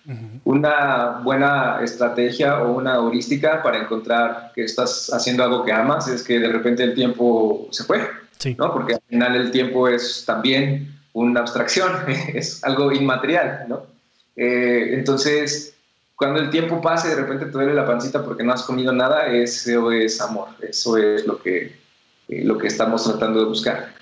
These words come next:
Speaker 2: Por otro lado, eh, como haces esto desde el amor,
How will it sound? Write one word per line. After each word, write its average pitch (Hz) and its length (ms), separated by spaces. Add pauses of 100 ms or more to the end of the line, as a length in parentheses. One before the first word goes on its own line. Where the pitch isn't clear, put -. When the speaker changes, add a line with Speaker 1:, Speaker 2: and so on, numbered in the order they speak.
(120)
Speaker 2:
Por 131 100
otro 143 240
lado, 156 680
eh, 101 260
como 135 300
haces 139 380
esto 143 240
desde 123 220
el 120 60
amor, 143 280